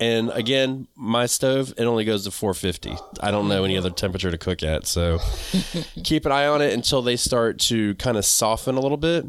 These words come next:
Now, this is where you can get a little bit tricky. Some people like it soft, and some people like it, um, crunchy.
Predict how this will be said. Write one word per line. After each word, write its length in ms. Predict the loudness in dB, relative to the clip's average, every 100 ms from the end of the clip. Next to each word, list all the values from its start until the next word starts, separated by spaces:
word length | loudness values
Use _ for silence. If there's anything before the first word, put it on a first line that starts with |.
| -12 -20 -20 -20 -20 -20 -2
Now, 360 | 2 4 2 0
this 300 | 0 0 2
is 120 | 2
where 180 | 2 2
you 160 | 2
can 180 | 0 0
get 160 | 0 0
a 40 |
little 240 | 2 2 2
bit 280 | 0 -2 -4
tricky. 480 | -2 -2 -2 -4 -2
Some 260 | 0 0 0
people 440 | -2 0 2 2
like 220 | 2 0
it 120 | -2
soft, 560 | 0 2 2 0 -4 -12 -16 -18 -14 -12 -12 -10 -2
and 360 | 0 2 2
some 220 | 2 0 0
people 520 | -4 0 0 2 2
like 380 | 2 2 0 0
it, 600 | 2 0 -2 -2 -2 -4 -12 -20 -20 -20 -20 _ -4
um, 520 | 0 2 0 0 -4 -10 -16 -18 -20 _ -2
crunchy. 480 | -2 0 -2 -4